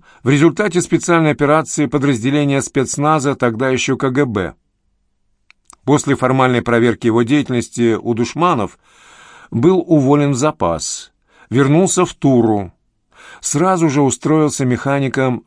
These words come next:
туринского А Т П. При его непосредственном содействии и ходатайстве – на работу также был принят Каштанов.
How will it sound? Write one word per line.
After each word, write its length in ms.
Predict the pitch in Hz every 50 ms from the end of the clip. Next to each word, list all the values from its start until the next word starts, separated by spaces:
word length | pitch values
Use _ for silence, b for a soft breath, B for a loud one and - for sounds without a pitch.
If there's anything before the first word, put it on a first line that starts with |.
| _
туринского 600 | _ 131 131 131 131 123 120 - - 123 120 123 117
А 220 | - - 113 120
Т 160 | 113 - 143
П. 340 | 143 - - 107 78 62 55 - _ _ _ _ _ _ _ _ _ _ _ _ _ _ _ _ _ _ _ _ _
При 140 | - 120 120
его 180 | 123 123 135 131
непосредственном 840 | 123 120 127 123 113 - 127 123 117 - - - 117 113 117 107
содействии 680 | - - 120 127 120 120 110 98 - - - 104 98 98
и 40 |
ходатайстве – 840 | 87 - 113 127 131 123 170 - 110 101 - - - 104 98 90 80 B B B B B B B B B B B B B B B B
на 140 | - 123 143
работу 420 | 151 160 160 208 214 - 202 143
также 340 | 117 160 156 143 123 143 139
был 180 | 135 147 135
принят 360 | - - 123 127 127 135 131 -
Каштанов. 880 | - 143 131 - - - 107 92 90 85 78 76 71 - B B B